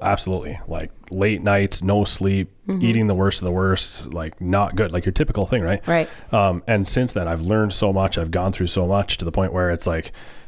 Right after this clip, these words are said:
Speaker 1: yeah, you can't get there overnight. Like, your nutrition knowledge, right? Like, that takes years of,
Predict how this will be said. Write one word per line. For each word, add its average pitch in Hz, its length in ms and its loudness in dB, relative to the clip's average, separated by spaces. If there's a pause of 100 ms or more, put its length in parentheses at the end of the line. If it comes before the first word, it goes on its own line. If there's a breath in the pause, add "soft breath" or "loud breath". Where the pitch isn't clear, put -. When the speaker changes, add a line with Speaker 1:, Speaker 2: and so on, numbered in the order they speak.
(1400 loud breath)
Speaker 1:
yeah, 113 140 0
you 90 160 -2
can't 104 180 0
get 87 120 -2
there 85 100 -2
overnight. 82 400 -2
Like, 85 160 -2
your 104 160 4
nutrition 95 480 -2
knowledge, 92 320 2
right? 82 220 -4
Like, 85 160 -6
that 87 160 -6
takes 82 200 -6
years 82 320 -2
of, 80 220 -6